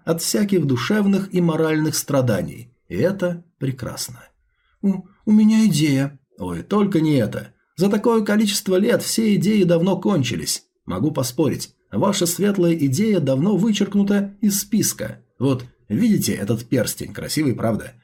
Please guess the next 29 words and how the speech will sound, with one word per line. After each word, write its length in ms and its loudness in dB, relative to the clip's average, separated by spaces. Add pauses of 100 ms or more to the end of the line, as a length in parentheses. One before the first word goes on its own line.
(220)
Право, 340 0
мне 180 2
смешно 460 0
даже. 320 -4
Если 300 0
вы 440 0
выскажете 640 0
нечто 380 -2
новое, 520 -2 (120)
такое, 360 0
что 200 -2
я 120 0
еще 260 0
не 100 2
обдумывал, 680 0
он 200 4
ваш. 520 -2
Ну? 340 2 (1200)
Надо 360 0
спросить 600 0
у 140 2
Дайроса. 720 0 (380)
А? 340 -2 (380)
Спросить? 800 -2 (420)
У 140 0
Дайроса? 760 0 (420)
Д-, 320 -2
давайте 640 2
пальчик, 560 -2